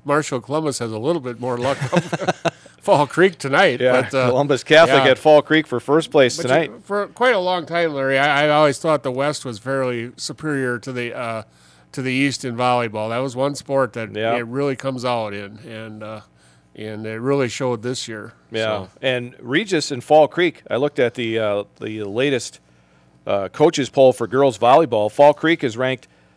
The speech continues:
Speaker 2: third in division, uh, let's see, they got four
Speaker 1: Three.
Speaker 2: divisions.
Speaker 1: Three,
Speaker 2: Three.
Speaker 1: yep.
Speaker 2: And Columbus Catholic is ranked third in division four.
Speaker 1: Four, yep, so.
Speaker 2: Quite a
Speaker 1: Yeah,
Speaker 2: matchup.
Speaker 1: yeah, you bet. So, and should be, and that's up at Fall Creek
Speaker 2: Up
Speaker 1: tonight.
Speaker 2: at Fall Creek tonight,
Speaker 1: So.
Speaker 2: yep.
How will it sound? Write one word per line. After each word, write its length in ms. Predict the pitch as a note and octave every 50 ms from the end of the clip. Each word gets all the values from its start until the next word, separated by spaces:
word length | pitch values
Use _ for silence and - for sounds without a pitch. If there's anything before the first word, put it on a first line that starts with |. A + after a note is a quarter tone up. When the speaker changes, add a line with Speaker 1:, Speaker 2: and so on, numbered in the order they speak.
| _ _ _
Speaker 2:
third 440 | - - D3 D#3 E3 F3+ F3+ F3+ D#3
in 200 | B2 D3 C#3 C3
division, 540 | B2+ A#2 C3+ D3+ D3 C3+ C#3+ C3 B2 A#2 A2+
uh, 440 | A2+ A2 A2 G#2+ G#2 G#2 G2+ G2+ G2 G#2 _ _ _ _ _
let's 120 | - - -
see, 80 | A2+
they 80 | G#2 F#2
got 140 | G2 G#2 F#2+
four 160 | - - B2+
Speaker 1:
Three. 100 | B2+ B2
Speaker 2:
divisions. 340 | A#2 A2 A#2 G#2+ G#2 G2 F#2+
Speaker 1:
Three, 140 | A#2 B2+ C3
Speaker 2:
Three. 360 | D3+ E3 D3+ B2+ A#2 A2+ G#2 _ _ -
Speaker 1:
yep. 200 | G#2 G2+ G#2 - _ -
Speaker 2:
And 260 | - A2+ A#2+ A#2 -
Columbus 360 | - C#3+ D3+ E3 D#3+ C3+ -
Catholic 360 | - D3+ D3 F3 E3+ D3 A#2+ A2+
is 100 | A2 A#2+
ranked 220 | C3 C3 A2+ -
third 240 | - D#3 D#3 D3+ C3
in 40 | A#2+
division 300 | A#2+ C#3+ C#3+ B2 B2+ A#2
four. 300 | - - E3+ F3 - - B2 A#2 G#2+ G2+
Speaker 1:
Four, 60 | G#2
yep, 260 | A#2+ B2+ C3 B2+ - _ -
so. 260 | - - A2+ G#2 G2 F#2+ _ _ _ _ _ _ _ _ _
Speaker 2:
Quite 140 | C3+ C#3+ D3+
a 40 |
Speaker 1:
Yeah, 120 | D3 D#3 E3
Speaker 2:
matchup. 220 | - - G3 - G#3+
Speaker 1:
yeah, 260 | F#3 C#3+ B2+ B2 A#2+ -
you 160 | - C3+ B2+ B2+
bet. 300 | C3 D3+ D#3 A#2+ - - _ -
So, 220 | - B2 B2 A#2+
and 180 | A#2 A#2+ A#2 -
should 200 | - D#3 D3 C3
be, 120 | C3 A#2
and 100 | A#2 A#2
that's 180 | A#2+ C3 A#2+ -
up 140 | C3+ A#2+
at 100 | B2+ A#2
Fall 220 | - - B2 A#2 A2
Creek 220 | - - D3 C3
Speaker 2:
Up 80 | G2+ G#2
Speaker 1:
tonight. 160 | - A2 A#2+
Speaker 2:
at 60 | B2+
Fall 140 | A#2+ B2 A#2+
Creek 280 | - - C3+ B2+ A#2+ -
tonight, 320 | - - B2+ B2 A2+ - G2+ -
Speaker 1:
So. 140 | - - A2+
Speaker 2:
yep. 80 | B2